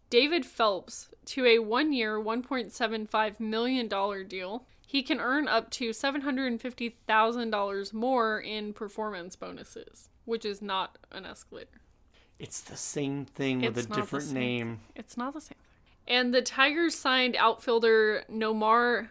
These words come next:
Speaker 1: Mazara to a one-year deal worth one point seven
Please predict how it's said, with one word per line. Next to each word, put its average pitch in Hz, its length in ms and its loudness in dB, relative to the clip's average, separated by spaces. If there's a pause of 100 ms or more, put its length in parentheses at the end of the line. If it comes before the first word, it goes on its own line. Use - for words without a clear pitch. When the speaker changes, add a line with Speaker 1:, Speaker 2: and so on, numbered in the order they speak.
(140)
Speaker 1:
Mazara 214 640 0 (320)
to - 160 -2
a 220 120 6
one-year 226 480 0
deal 220 360 2
worth 208 380 0
one 214 260 -4
point 196 280 -12
seven 190 280 -8